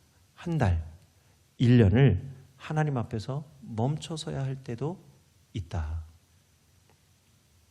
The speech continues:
바로 이 나아갈 길과 멈춰서야 될 길을 구별하는 것이 바로 오늘 우리 성도들에게 주시는 하나님의 은혜가 된 줄로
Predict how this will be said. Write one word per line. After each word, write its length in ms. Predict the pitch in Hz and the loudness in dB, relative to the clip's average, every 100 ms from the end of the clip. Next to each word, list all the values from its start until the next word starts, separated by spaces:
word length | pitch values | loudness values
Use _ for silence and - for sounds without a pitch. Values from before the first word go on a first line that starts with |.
| - - - - - | -20 -20 -18 -4 10
바로 220 | 196 233 | 12 12
이 160 | 226 | 12
나아갈 520 | 196 139 170 196 214 208 | 12 12 12 12 10 10
길과 440 | 208 202 202 196 | 6 12 12 12
멈춰서야 580 | 160 190 190 196 202 196 | 12 10 10 8 10 10
될 180 | 190 185 | 10 8
길을 200 | 180 170 | 6 6
구별하는 500 | 156 190 190 185 175 | 6 8 8 8 6
것이 760 | 165 - 165 170 120 101 117 - | 2 2 0 2 2 0 -6 -8
바로 440 | - 123 131 127 | -6 -2 -2 -4
오늘 280 | 139 120 127 | -6 -4 -4
우리 180 | 131 117 | -4 -6
성도들에게 680 | 120 147 135 120 110 113 107 | -6 -6 -4 -4 -4 -4 -6
주시는 440 | 117 - 113 147 | -6 -6 -8 -8
하나님의 460 | - 165 147 139 120 | -8 -6 -4 -2 -2
은혜가 240 | 110 107 | -2 -2
된 180 | 95 101 | -4 -6
줄로 420 | 98 98 131 190 | -4 -4 -6 -8